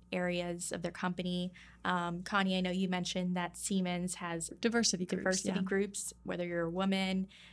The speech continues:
Speaker 1: a part of the L G B T Q community,
Speaker 2: A person of color.
Speaker 1: a person of color, yeah.
Speaker 2: Reach out to these other groups like the L G B T Q community,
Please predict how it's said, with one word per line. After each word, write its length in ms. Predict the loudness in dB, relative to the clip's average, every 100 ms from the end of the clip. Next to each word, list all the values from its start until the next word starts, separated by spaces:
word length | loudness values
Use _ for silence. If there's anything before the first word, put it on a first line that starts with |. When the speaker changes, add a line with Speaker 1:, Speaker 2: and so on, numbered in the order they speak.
| -10
Speaker 1:
a 40 | -4
part 180 | 2
of 80 | 2
the 140 | 2 -2
L 100 | -2
G 160 | -4
B 160 | -8 -8
T 240 | -6 -8 -8
Q 380 | -12 -4 -2 -2
community, 920 | -4 -4 -2 -2 0 0 0 -2 -4 -4
Speaker 2:
A 60 | -4
person 320 | 2 2 4
of 100 | 0
color. 340 | 0 2 2 2
Speaker 1:
a 160 | 2 2
person 280 | 0 0
of 120 | -2 -2
color, 360 | -2 2 2
yeah. 460 | 2 2 4 4 0 -6 -6
Speaker 2:
Reach 320 | 4 4 4
out 340 | 4 4 2 -6 0
to 420 | 4 4 2 0
these 200 | 2 4
other 260 | 4 4 0
groups 400 | 0 -4 -2 0
like 320 | 0 -2 -10 -10
the 440 | -8 -4 0 2
L 80 | 2
G 140 | 2
B 120 | -2
T 200 | -2 -4
Q 260 | -4 0 0
community, 680 | 4 4 4 2 0 0